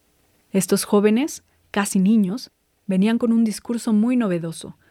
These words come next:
con ideas clarísimas que mezclaban ambientalismo con justicia social. No era un ambientalismo superficial. No venían con consignas como el veganismo, la separación de residuos o preservar especies en extinción.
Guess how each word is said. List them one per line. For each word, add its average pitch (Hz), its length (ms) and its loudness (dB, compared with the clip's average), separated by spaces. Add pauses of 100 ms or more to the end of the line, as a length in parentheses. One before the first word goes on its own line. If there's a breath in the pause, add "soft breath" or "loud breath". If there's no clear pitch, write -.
(120)
con 185 180 -2
ideas 214 360 0
clarísimas 185 800 -4 (280 soft breath)
que 190 100 0
mezclaban 208 480 2
ambientalismo 180 760 -2
con 175 180 -6
justicia 165 460 -6
social. - 460 -8 (540)
No 202 120 4
era 226 120 4
un 240 100 2
ambientalismo 185 680 -2
superficial. 170 760 -8 (640)
No 196 140 4
venían 220 320 2
con 220 160 -4
consignas 185 680 -2
como 180 180 -4
el 175 100 -4
veganismo, 180 680 -2 (260)
la 180 140 0
separación 175 560 0
de 208 100 2
residuos 180 640 -4 (320)
o 175 100 -6
preservar 185 480 0
especies 202 500 -2
en 170 80 -4
extinción. 170 640 -6